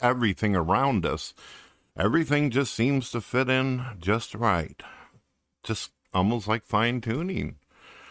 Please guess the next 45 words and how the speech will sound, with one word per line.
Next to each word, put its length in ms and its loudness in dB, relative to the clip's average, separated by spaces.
We 140 4
have 180 4
the 80 6
right 260 4
amount 280 4
of 100 -2
food, 340 2
we 140 2
have 120 4
the 120 2
right 260 4
amount 280 4
of 100 0
resources, 800 -2
we 100 2
have 140 0
the 240 2
variables 760 2
in 140 2
the 80 2
weather 420 2
that 160 0
are 80 0
just 300 -2
fine 420 2
in 100 2
order 300 2
for 220 -2
us 160 -6
to 140 0
exist, 460 -2
unless, 340 0
of 120 -10
course, 300 -2
we 80 -4
get 100 -2
hit 160 -4
by 120 0
a 80 -2
giant 340 -2
fucking 340 -4
rock 380 0
that's 180 -6
claimed 360 0
to 260 -4